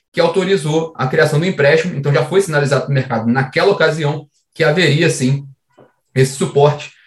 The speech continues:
né, pra, pra lidar com a, com, com o déficit da, da conta bandeiras, né? Bom, vamos para os... Bom, é, é, essa,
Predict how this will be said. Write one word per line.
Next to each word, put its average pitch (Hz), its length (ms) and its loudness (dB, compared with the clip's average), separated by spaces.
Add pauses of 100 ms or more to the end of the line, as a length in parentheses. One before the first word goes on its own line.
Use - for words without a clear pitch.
(200)
né, 127 480 -4
pra, 120 920 -2
pra 127 140 0
lidar 120 360 0
com 139 80 -4
a, 127 260 -2
com, 127 340 -6
com 127 180 -2
o 110 60 -2
déficit 117 300 -2
da, 151 180 2
da 131 160 -6
conta 131 260 -2
bandeiras, 120 460 2
né? 147 240 -2 (440)
Bom, - 360 0 (120)
vamos 214 540 0
para 196 260 0
os... - 240 -2
Bom, 180 200 0
é, - 20 -2
é, 180 280 0
essa, 262 220 -4